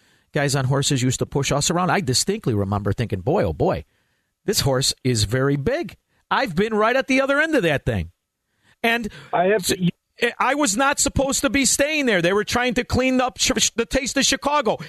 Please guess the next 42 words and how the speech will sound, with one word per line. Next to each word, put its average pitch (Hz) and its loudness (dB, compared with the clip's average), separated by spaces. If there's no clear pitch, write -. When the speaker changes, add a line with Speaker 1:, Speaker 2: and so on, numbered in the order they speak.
Speaker 1:
and 247 0
that's 269 0
how 285 0
they 285 2
got 294 0
you 302 4
out 320 2
of 247 0
there. 113 0
Do 170 0
you 190 2
remember? 269 0
Speaker 2:
I - -2
do, 302 0
John, 220 2
and, 226 2
and 214 2
you 262 4
know 247 4
I 196 2
drive 185 2
Lyft 185 0
and 175 2
Uber, 156 2
and 127 0
I 156 2
spend 190 -2
a 165 2
lot 165 0
of 170 -8
time 185 0
on 139 -2
the 135 -6
South 175 0
and 156 -4
West 151 -2
Sides. 156 0
And, 143 0
and 143 0
when, 170 0
when 175 2
you 180 2